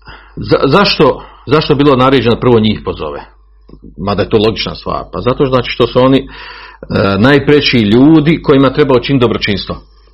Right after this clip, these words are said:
Kojima treba prenijeti, e, učiniti dobročinstvo u smislu prenošenja, dostavljanja vjere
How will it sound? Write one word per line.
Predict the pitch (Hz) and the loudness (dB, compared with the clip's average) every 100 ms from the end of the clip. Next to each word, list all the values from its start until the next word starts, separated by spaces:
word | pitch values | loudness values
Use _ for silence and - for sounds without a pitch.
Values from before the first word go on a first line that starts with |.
| _ - - - - | _ -20 -20 -20 -16
Kojima | - 110 110 | -2 0 0
treba | 110 139 139 117 | 2 2 2 2
prenijeti, | 120 131 151 156 135 - | 2 2 4 2 0 -6
e, | - - - - | -20 -18 -6 -2
učiniti | 101 160 151 | 0 0 2
dobročinstvo | 123 - 156 | 0 0 -2
u | 147 | -2
smislu | 160 165 | -2 -2
prenošenja, | 120 135 156 156 131 | 0 0 0 0 0
dostavljanja | 117 135 165 131 | 0 0 0 2
vjere | 117 143 107 | 2 2 2